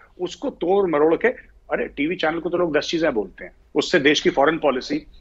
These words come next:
थोड़ा ना decide होती है किसी भी मुल्क की कि, अ, ये देंगे नहीं देंगे। असली बात क्या है, मैं आपको बताता हूं सर। असली बात यह है कि अफगानिस्तान में दखल करने के लिए बहुत पहले,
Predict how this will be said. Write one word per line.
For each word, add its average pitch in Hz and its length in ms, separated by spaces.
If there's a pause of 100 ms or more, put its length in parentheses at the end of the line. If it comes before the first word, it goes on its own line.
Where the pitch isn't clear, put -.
(260)
थोड़ा 151 180
ना 175 60
decide 139 280
होती 131 180
है 131 60
किसी 123 200
भी 127 80
मुल्क 120 220
की 117 120 (380)
कि, 165 80
अ, 120 480
ये 139 120
देंगे 139 280
नहीं 131 140
देंगे। 104 260 (420)
असली 247 300
बात 160 240
क्या 147 140
है, 123 100
मैं 127 100
आपको 110 220
बताता 92 320
हूं 87 40
सर। - 240 (480)
असली 214 260
बात 151 300
यह 120 240
है 190 80
कि - 100
अफगानिस्तान 131 880
में 127 500 (320)
दखल 151 300
करने 123 340
के 117 140
लिए 120 400 (280)
बहुत 202 300
पहले, 131 300